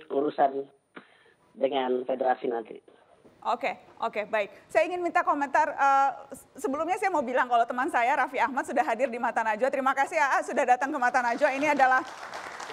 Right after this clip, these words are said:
Speaker 2: Chairman Rans Cilegon F C. Tadi kita bicara pengaturan skor, yang sekarang lagi buka-bukaan adalah wasit,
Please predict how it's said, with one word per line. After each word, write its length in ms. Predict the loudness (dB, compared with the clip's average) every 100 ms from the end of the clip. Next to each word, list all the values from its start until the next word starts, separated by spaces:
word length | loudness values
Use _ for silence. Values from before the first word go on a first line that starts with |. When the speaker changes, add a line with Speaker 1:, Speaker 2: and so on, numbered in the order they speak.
| -12 -12 -14 -4
Speaker 2:
Chairman 560 | 4 6 6 2 0 -2 0
Rans 400 | 2 2 0 0
Cilegon 400 | 4 4 4 4
F 240 | 2 -2
C. 320 | -6 -6 -6 -12 -20 -20 -2
Tadi 160 | 0 0
kita 160 | 4 2
bicara 320 | 4 2 2
pengaturan 480 | 2 0 2 0 0
skor, 320 | 2 2 2
yang 160 | -4
sekarang 320 | 0 2 2 0
lagi 160 | -2
buka-bukaan 640 | -2 0 0 2 0 2 0
adalah 240 | 0 0
wasit, 400 | 2 0 -2 -6